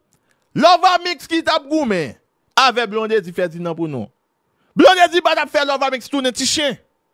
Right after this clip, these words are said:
Blondedi pa t ap fè Lòva Miks tounen kotèks.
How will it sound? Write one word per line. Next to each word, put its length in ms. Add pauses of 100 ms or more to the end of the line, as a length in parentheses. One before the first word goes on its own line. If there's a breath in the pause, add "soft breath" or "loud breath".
(1400)
Blondedi 520
pa 120
t 80
ap 100
fè 180
Lòva 380
Miks 400 (2000)
tounen 500 (400)
kotèks. 680